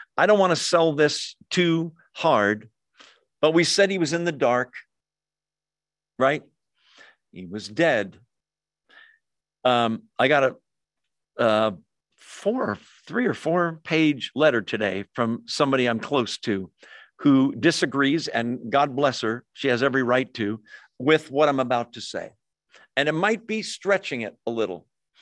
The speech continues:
I'm gonna say that the, and you've heard me say this before, that this whole Lazarus story is a picture not only of Jesus's power over death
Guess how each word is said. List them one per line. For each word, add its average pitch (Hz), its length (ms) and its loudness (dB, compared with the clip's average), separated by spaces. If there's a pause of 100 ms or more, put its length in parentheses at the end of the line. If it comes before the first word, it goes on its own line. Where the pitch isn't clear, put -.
(360)
I'm 165 180 0
gonna 196 180 0
say 170 460 2
that 131 300 -4
the, 123 300 -6
and 120 140 -2
you've 135 320 -8
heard 143 240 -4
me 151 100 -6
say 147 180 -2
this 143 180 -6
before, 120 540 -4 (260)
that 135 320 -2
this 120 320 -2
whole 190 380 4
Lazarus 160 480 -4
story 127 520 -2
is 123 200 -2
a 120 140 -4 (120)
picture 117 560 -4 (300)
not 156 180 2
only 220 280 2
of 151 120 -2
Jesus's 160 580 -6
power 190 460 0
over 131 240 0
death 185 360 0